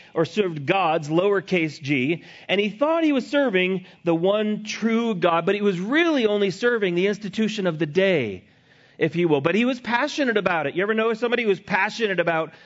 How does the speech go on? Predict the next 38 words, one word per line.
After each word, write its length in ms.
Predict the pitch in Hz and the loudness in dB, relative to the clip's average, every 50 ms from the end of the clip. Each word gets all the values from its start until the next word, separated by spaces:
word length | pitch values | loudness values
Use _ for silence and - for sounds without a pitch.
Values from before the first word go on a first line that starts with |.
| - | -6
about 300 | - 156 156 170 175 156 | -2 0 0 2 0 0
their 160 | 165 170 156 139 | 0 -2 -2 -2
faith 640 | - - - - - 240 240 202 147 151 190 185 - - - - - _ _ _ _ _ _ - - - - _ _ _ _ | -6 -12 -8 -4 -2 0 0 0 0 0 -2 -4 -8 -16 -20 -20 -20 _ _ _ _ _ _ -20 -20 -20 -20 _ _ _ _
in 540 | - 180 180 175 170 165 165 170 170 160 - - - _ - | 0 0 2 2 2 0 0 -2 -4 -6 -8 -12 -18 _ -4
religion, 760 | 139 147 147 151 175 214 233 180 160 170 143 107 98 90 - - | -2 0 2 2 2 2 2 0 0 0 0 0 -4 -8 -14 -6
about 260 | - 131 165 170 160 | -4 -2 -2 0 0
their 140 | 185 156 139 | 0 -2 -2
faith 680 | - - - - 220 240 240 240 220 190 160 143 - | -4 -10 -16 -6 -2 0 0 2 0 0 -2 -2 -2
in 240 | 165 147 147 143 143 - _ _ | -2 -2 -2 -4 -8 -14 _ _
politics, 760 | - - 233 247 247 240 226 - - 196 165 123 110 - - | -6 -2 0 0 2 2 0 0 0 0 0 0 -2 -6 -4
about 240 | 151 170 180 165 175 | -2 -2 -2 0 0
their, 180 | 175 170 151 - - - - - _ _ | -2 -2 -2 -4 -8 -16 -20 -20 _ _
uh, 320 | - 160 165 - 185 180 175 | -4 -2 0 0 0 0 0
about 300 | 190 190 185 190 180 - | 0 0 0 -2 0 0
their 140 | 196 165 | -2 -2
faith 460 | 147 143 - 240 226 220 226 226 214 202 | -2 -4 -4 -2 -2 -2 -2 -2 -4 -4
or 60 | 175 | -2
their 140 | 165 165 165 | 0 0 0
life's 440 | 160 180 196 208 226 247 - - - | 0 0 0 0 0 -2 -4 -8 -12
goal, 640 | 165 156 170 233 226 190 151 127 123 135 165 185 185 - - - - - _ | -6 -2 0 0 2 2 2 2 2 0 -2 -4 -6 -12 -20 -20 -20 -14 _
that 180 | - 269 - - | -2 -2 0 2
life 300 | 175 180 208 240 233 226 | 0 0 0 0 -2 -4
will 80 | 233 | -4
be 140 | 220 247 226 | -4 -4 -2
complete 420 | 226 226 208 220 220 247 254 233 | -2 -2 -2 0 -2 0 0 0
if 100 | 202 - | 0 0
we 120 | 202 202 208 | 0 0 2
make 260 | 208 202 202 202 202 | 2 2 0 0 0
our, 240 | 190 180 175 175 - | 0 0 0 0 0
our 220 | - 175 175 175 165 | 0 0 0 0 -2
city 400 | - - - 262 262 254 233 208 | -4 -4 -2 0 0 0 0 0
better, 400 | 160 175 160 165 147 143 147 135 | 0 0 2 2 2 0 0 0
our 160 | 165 170 170 | 0 -2 -2
town 400 | - - 208 220 240 247 247 226 | -2 -4 -2 -2 -2 -2 -2 0
better, 220 | 208 180 170 170 | 0 0 0 0
our 160 | - 170 175 | 0 -2 -2
nation 640 | 175 185 196 220 233 262 269 - - - 254 233 202 | -2 -2 -2 -2 0 0 -2 -4 -4 -4 -4 -2 0
better, 440 | 175 180 170 165 160 170 175 170 - | 0 0 0 2 0 0 0 -4 -6